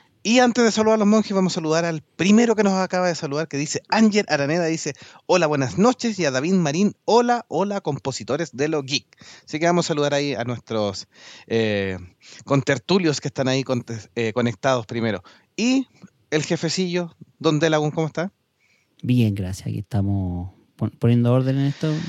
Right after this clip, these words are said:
Speaker 2: Primero me dicen, <clears throat> "Vamos a hacer esto, vamos a hacer aquí, vamos a hacer allá", y después, ah, me cambian todo el esquema. Así que hagan la cuestión que quieran.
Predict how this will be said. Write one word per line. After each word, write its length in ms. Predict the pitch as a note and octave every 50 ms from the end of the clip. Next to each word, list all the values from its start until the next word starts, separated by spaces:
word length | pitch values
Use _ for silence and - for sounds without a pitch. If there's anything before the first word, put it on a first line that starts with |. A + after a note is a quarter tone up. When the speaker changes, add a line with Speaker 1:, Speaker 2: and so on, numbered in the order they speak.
| B2+
Speaker 2:
Primero 240 | A#2+ A#2+ B2+ C#3 C#3
me 80 | C3+ C3+
dicen, 200 | C3 B2+ C3 C3+
<clears throat> 460 | D#3 D#3 C3 A#2 G#2 - - - -
"Vamos 180 | - D3 D3 D3
a 0 |
hacer 120 | C3+ D#3
esto, 220 | F3+ G3 A3 - A3+
vamos 100 | G3+ F3+
a 40 | E3+
hacer 120 | D#3+ D#3
aquí, 120 | - A3+ C#4
vamos 100 | C#4 F#3
a 20 | F3
hacer 180 | E3+ - F3+
allá", 240 | F3 F#3+ A#3+ D4 E4+
y 120 | - - D#3+
después, 380 | D3+ D3 - - - - - - _ _ _ _ _
ah, 400 | - C#3+ C#3+ B2 B2+ B2+ C3+ C#3+ C#3
me 120 | B2+ A#2+
cambian 260 | - B2+ B2+ B2+ A#2+
todo 200 | A2 - D3+ D3
el 80 | D3 C#3
esquema. 380 | B2+ - - - G2 F2 - - _ _ _ _ _
Así 120 | - - A2
que 80 | G#2+ A2+ - -
hagan 400 | C3 - - - - C3 B2 A#2
la 180 | A#2+ C3 - _ _ _ _ _ _ _ _ -
cuestión 300 | - C3 - - C#3+ C3+
que 140 | B2+ B2 G#2
quieran. 220 | - - - -